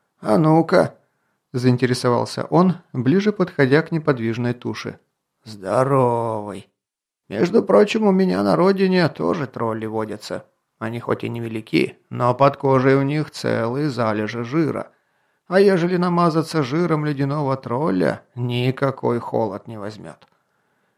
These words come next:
Я полагаю, что жир местных болотных троллей обладает таким же свойством".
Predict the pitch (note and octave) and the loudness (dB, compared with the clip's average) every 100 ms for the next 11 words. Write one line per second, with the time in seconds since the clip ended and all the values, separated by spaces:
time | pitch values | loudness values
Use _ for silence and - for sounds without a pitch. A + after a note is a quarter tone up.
0 | _ - F#2 C3 B2 B2 A2+ A#2+ B2 B2 | _ -16 -8 -4 -4 -4 -6 -4 -2 -2
1 | - C3 A#2+ B2+ C3 A#2+ B2 C3 - B2+ | -4 -8 -6 -4 -2 -2 -2 -2 -2 -6
2 | A#2 A#2+ B2 B2+ B2 A#2 B2 C3 C3 B2+ | -4 -2 0 -2 -6 -8 -2 2 4 2
3 | A#2+ - B2 B2 A#2+ A#2+ A#2 A#2 - C#3 | 0 -2 -2 2 2 2 0 -2 -4 -6
4 | C3+ C3 A2+ G#2+ G#2+ C#3 G2 G2 - G2 | 0 -2 -2 -10 -10 -8 -8 -8 -10 -12